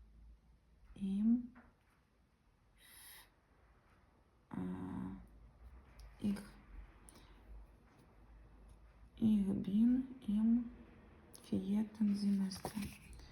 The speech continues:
Ich bin im vierten Semester. Ähm, äh, heißt,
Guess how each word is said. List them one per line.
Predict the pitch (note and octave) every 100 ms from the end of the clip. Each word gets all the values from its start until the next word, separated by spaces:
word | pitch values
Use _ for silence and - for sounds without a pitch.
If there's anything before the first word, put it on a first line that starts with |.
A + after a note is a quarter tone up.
| - - - - - - - - -
Ich | G#3 F#3+
bin | G3 F#3 G3 A3+ - -
im | G3 G#3 A3
vierten | - G3 G3 G3+ - G#3 G3+
Semester. | G3+ G3 F#3 - - - G3+ - - - - - - - - - - - - - -
Ähm, | G3+ G3 F#3+ F#3+ F#3+ F#3+ - - - - - - - - - - - _ - - - - _ - - _ - - - - - - - - - - - - - - - - -
äh, | - - - - - - - - - - - - - F#3+
heißt, | G#3 A3+ - - -